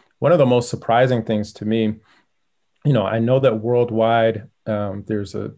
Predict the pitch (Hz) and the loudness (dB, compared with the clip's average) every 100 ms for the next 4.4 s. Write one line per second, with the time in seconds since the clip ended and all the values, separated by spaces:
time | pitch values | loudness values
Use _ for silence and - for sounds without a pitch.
0 | _ _ _ - 98 98 - 113 - - | _ _ _ -14 -12 -12 -8 -10 -10 -14
1 | - 117 107 110 98 110 113 110 107 - | -4 -4 -2 -6 -4 -2 0 -2 -4 -4
2 | 107 101 - - - 110 110 113 104 101 | -2 -4 -8 -14 -8 -6 -4 0 0 0
3 | - _ _ _ 120 101 98 - 117 101 | -4 _ _ _ -8 -8 -8 -14 -14 -12
4 | 104 104 104 | -12 -14 -16